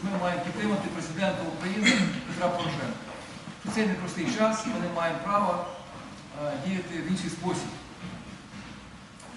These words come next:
Було ухвалено рішення винести, ем, було ухвалено рішення скликати сесію обласної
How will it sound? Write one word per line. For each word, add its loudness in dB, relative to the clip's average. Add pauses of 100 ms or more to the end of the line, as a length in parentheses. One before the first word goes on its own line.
(480)
Було 2
ухвалено 6
рішення 4 (680)
винести, 4
ем, -4 (500)
було 2
ухвалено 2
рішення 0
скликати 0
сесію -2
обласної -4